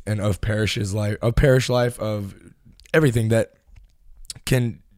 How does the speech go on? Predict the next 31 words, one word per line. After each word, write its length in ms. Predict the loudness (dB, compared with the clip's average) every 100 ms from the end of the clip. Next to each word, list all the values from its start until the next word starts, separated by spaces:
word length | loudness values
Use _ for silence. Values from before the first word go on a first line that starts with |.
| _
struggle 480 | -8 -2 2 4 4
with 240 | 2 0 -2
people 260 | -4 -6 -6
phoning 280 | -6 -6 -6
it 40 |
in 140 | -8 -8
or 220 | -6 -6
people 340 | -6 -8 -8 -8
with 280 | -8 -8 -6
lack 320 | -4 -2 -2
of 280 | -6 -6 -12 _ _ -20 -20 -20 -20 _ _ -14 -6
passion 380 | -2 -2 -2 -4
for 100 | -4
what 120 | -4
they're 120 | -4
doing 380 | -2 -2 -4 -6
or 400 | -4 -2 -2 -6 -8 -16 _ -20 _ _ -18 -16 -16 -6
whatever 260 | -2 -2 -2
it 80 |
may 120 | -6 -4
be. 240 | -2 -4 -10 -20 _
It's 160 | -6 0
not 220 | 2 4
just 260 | 2 2 -2
liturgies. 540 | -6 -8 -12 -18 -20 -2
Liturgies 500 | 0 2 0 -2 -6 _ _ -6
have 240 | -2 -2
struggles 420 | -2 -2 -2 -2 -4
as 100 | 0
well. 240 | 0 0 -6 -20 -8 2
But 320 | 2 2